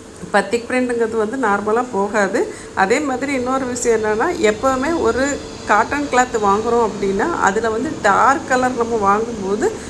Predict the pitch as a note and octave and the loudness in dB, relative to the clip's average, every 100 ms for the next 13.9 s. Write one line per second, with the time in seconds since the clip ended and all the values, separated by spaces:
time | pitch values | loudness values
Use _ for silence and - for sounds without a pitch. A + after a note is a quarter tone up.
0 | - - A3+ A3+ - C4+ F4+ G#4+ - A3 | -10 0 2 2 0 0 2 0 0 -2
1 | A3 A#3+ G#3+ A#3 B3 A3 A3 A3+ A#3 B3 | 0 0 2 2 0 0 0 0 0 0
2 | B3 G#3+ G3+ F4 - - - - B3 - | 0 -2 0 0 -2 -10 -4 0 0 0
3 | C#4+ C#4+ D#4+ B3 B3+ C4 A#3 A#3+ C#4+ A#3 | -4 -4 -2 2 2 0 -2 0 0 0
4 | A3+ G#3+ A#3 A3+ G#3+ G#3 C4+ - G#3+ G#3 | 0 0 0 0 -2 -2 -4 -2 0 0
5 | G#3 F#3+ F3 F3 E3 - - - G#3 A3+ | 0 0 -2 -6 -8 -12 -14 -2 0 2
6 | A#3 C4 D#4+ B3 A3+ A#3 D4 A#3 G3+ A#3+ | 2 0 -2 0 0 0 0 2 4 2
7 | - C4+ B3+ A#3 A#3 A#3 A3+ C4+ A3+ A#3 | 2 0 0 0 0 0 0 0 0 -2
8 | B3 C#4 B3 G#3+ B3 B3 A#3+ B3 B3+ B3 | -4 -4 0 0 2 2 2 2 0 0
9 | G#3 A#3+ A#3 G#3 A3 A#3+ A#3+ A#3 G#3+ F#3+ | 0 -4 0 0 0 -2 -2 0 -2 -2
10 | A3 A#3 B3 C4 G#3+ G#3 G#3 F#3+ G3 F#4 | -2 -2 -2 -2 -2 -2 -2 -2 0 0
11 | - G3+ B3 G3+ G#3+ A#3 C#4+ A#3+ A#3 C4 | 0 0 2 0 0 -2 2 2 2 0
12 | A#3 A#3 G#3 G#3 G#3 G3+ C4+ E4 A3 G#3+ | 0 0 0 0 0 0 -2 -2 -2 -2
13 | A3+ C4+ E4+ G#3 G3+ B3 A#3 G#3 | -2 0 0 2 0 0 0 0